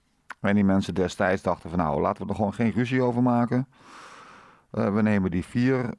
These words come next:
evangeliën en, eh, die zetten we er alle vier in."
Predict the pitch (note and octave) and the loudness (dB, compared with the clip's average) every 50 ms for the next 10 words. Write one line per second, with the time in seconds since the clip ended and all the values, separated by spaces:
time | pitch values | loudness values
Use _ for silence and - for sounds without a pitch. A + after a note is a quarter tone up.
0 | _ - - G2 A2 G#2 G#2 G2+ - G#2+ G2+ G2+ G2+ G2+ G2 F#2+ F#2 F#2 F#2 F2+ | _ -6 -2 -2 -2 0 -2 -4 -2 0 2 2 2 2 2 2 2 0 -2 -4
1 | F2 - - _ _ _ _ _ _ _ _ _ _ _ _ _ _ _ _ _ | -8 -12 -16 _ _ _ _ _ _ _ _ _ _ _ _ _ _ _ _ _
2 | _ _ _ - - F2 F2+ E2+ E2 D#2 D2 C#2 C#2+ C2+ C#2+ D2 - - - C#2+ | _ _ _ -6 -2 -2 0 0 0 0 0 0 -2 -2 -2 -4 -6 -6 -8 -8
3 | D2 D2 G2+ A#2+ G2 G#2 G2 - F2 E2+ E2+ E2 D2+ C#2+ C#2+ - - - - F2+ | -8 -4 -2 -2 0 -2 -2 -2 -2 -2 0 0 0 -2 -4 -8 -10 -12 -12 -12
4 | - G2 G2 A#2 | -12 -12 -14 -14